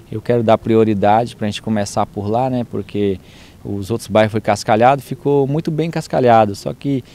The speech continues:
aí teve três bairros que ficou sem o cascalho, então eu quero dar prioridade nesses bairros primeiro.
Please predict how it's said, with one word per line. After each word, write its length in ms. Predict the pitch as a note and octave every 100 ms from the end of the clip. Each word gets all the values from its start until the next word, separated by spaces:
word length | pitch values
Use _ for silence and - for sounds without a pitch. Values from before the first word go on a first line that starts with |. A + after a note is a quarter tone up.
| - - -
aí 160 | B2
teve 260 | - C3+ A2+
três 360 | - D3 D#3+
bairros 420 | A2 B2+ C#3+ D3 C3+
que 140 | C#3+
ficou 240 | - -
sem 260 | B2+ - A#2+
o 80 | A#2
cascalho, 480 | A#2 - B2 C3 C3
então 300 | - C3 C3
eu 80 |
quero 200 | B2 C3
dar 140 | B2+ A#2+
prioridade 840 | - C3 B2 A#2 A#2 A#2 B2 B2 - - - - -
nesses 300 | A2+ - G#2+
bairros 380 | G2 A2 A2+ G#2+
primeiro. 480 | A#2 G#2 A2 C#3